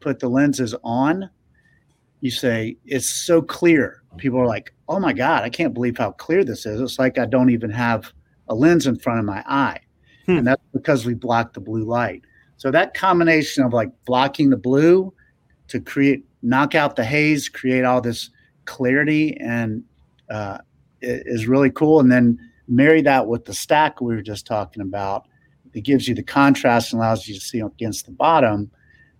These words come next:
Speaker 1: And that's the, that's the secret sauce. That's how you do it. And that's, that's how we've done it. And,
Speaker 2: <laughs>
Speaker 1: and so the lenses are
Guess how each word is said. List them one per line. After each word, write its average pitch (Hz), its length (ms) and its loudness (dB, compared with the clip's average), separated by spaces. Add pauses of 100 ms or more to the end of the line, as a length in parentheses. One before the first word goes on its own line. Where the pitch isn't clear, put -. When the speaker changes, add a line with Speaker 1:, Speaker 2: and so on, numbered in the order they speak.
Speaker 1:
And 120 520 -2 (560)
that's 147 300 0
the, 131 220 0 (200)
that's 139 240 -2
the 131 100 -2
secret 139 400 -2
sauce. 110 400 -2
That's 110 200 -6
how 135 120 0
you 131 140 4
do 120 280 0
it. 104 220 0 (140)
And 104 140 -6
that's, 123 300 -4 (140)
that's 113 200 -6
how 120 160 0
we've 117 180 -2
done 120 220 0
it. 123 160 2
And, 107 180 -2 (280)
Speaker 2:
<laughs> - 260 -20
Speaker 1:
and - 140 -14
so 127 140 0
the 120 120 2
lenses 135 460 2
are 117 160 -2